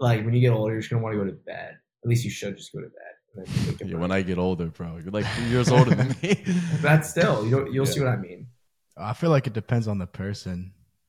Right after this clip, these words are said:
Speaker 3: Like, if you know how to control yourself, like, with playing video games or not.
Speaker 1: Yeah, I'm just saying there's better things to do. That's all I'm
Speaker 3: A hundred
Speaker 1: saying.
Speaker 3: percent. But still, you know,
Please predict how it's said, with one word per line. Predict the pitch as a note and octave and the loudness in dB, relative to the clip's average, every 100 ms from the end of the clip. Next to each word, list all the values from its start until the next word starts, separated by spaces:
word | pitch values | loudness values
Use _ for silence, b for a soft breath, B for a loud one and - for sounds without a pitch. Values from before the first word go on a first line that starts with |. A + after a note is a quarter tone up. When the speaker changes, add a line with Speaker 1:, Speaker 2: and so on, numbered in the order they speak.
| _ _ _ _ - | _ _ _ _ -8
Speaker 3:
Like, | A2+ G#2 F2+ _ _ _ - | -6 -6 -8 _ _ _ -10
if | A2 A2 | -6 0
you | C3 | 0
know | B2 B2 | 4 4
how | A#2 | 4
to | A2+ | 2
control | - A2+ - B2+ B2 | -2 -4 2 4 4
yourself, | A#2+ A#2 - A2 A2 G#2 - | 4 0 0 -2 -2 -6 -8
like, | A2 G2 - | -6 -6 -6
with | A2+ A2 | -8 -4
playing | B2+ A2+ | -2 -2
video | G#2 A#2 A2+ | -2 -2 -2
games | G#2 G#2 G2+ | -2 -4 -4
or | G2 | -6
not. | F#2+ G2+ G2+ F2+ - _ | -6 -4 -6 -6 -12 _
Speaker 1:
Yeah, | - F#3 | 4 8
I'm | D#3+ | 12
just | D3+ D3 | 10 10
saying | D#3+ D3 | 8 8
there's | B2+ | 8
better | - B2+ B2+ | 4 4 6
things | A#2+ A#2+ A#2 | 4 4 2
to | G2+ | 0
do. | G2 G2+ - _ | -8 -8 -10 _
That's | - | -6
all | A2 G#2+ | -4 -4
I'm | A#2 | -2
Speaker 3:
A | |
hundred | C#3 D#3+ | 0 0
Speaker 1:
saying. | C3 | -2
Speaker 3:
percent. | G2+ - A2+ F#2 - _ _ _ _ _ _ - | -8 -6 -6 -8 -16 _ _ _ _ _ _ -18
But | F#2 - | -16 -14
still, | - B2+ | -6 -4
you | G#2+ | -2
know, | G2+ F2+ | -4 -6